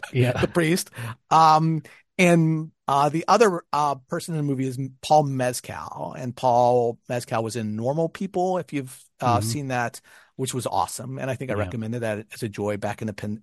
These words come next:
Speaker 1: uh, b-, at the start of the pandemic.
Speaker 2: Mm-hmm.
Speaker 1: So I don't wanna give too much away because I don't wanna, like,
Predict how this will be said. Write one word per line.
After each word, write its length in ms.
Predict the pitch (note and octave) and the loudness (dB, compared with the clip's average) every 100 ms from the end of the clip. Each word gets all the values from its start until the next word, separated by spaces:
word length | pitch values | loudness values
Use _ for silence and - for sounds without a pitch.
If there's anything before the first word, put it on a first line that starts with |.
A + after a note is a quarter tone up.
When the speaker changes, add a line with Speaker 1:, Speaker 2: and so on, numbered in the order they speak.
| - | -6
Speaker 1:
uh, 140 | G#2+ | -6
b-, 180 | G#2 C3 | -6 -10
at 100 | - | -8
the 60 | B2 | -6
start 200 | - A#2 | -2 -2
of 40 | |
the 60 | G#2+ | -4
pandemic. 480 | - A2+ A2+ G2+ - - _ - | -6 -6 -4 -6 -10 -20 _ -4
Speaker 2:
Mm-hmm. 220 | A2+ D#2+ | -4 2
Speaker 1:
So 320 | - E3+ C#3+ - - _ _ _ _ _ _ | 6 8 8 4 -20 _ _ _ _ _ _
I 80 | - | 4
don't 80 | G3+ | 8
wanna 120 | G3 | 8
give 160 | D#3+ D3+ | 8 4
too 120 | - | 4
much 200 | F3 D3+ | 4 4
away 320 | D#3 C#3 C#3 C#3 | 4 6 4 4
because 320 | B2+ D#3 C3+ | -2 -4 -2
I 80 | C3+ | 0
don't 200 | C3 B2 | 2 0
wanna, 220 | C3+ C3 | -2 -2
like, 440 | B2+ B2 A2+ - | -2 -2 -4 -10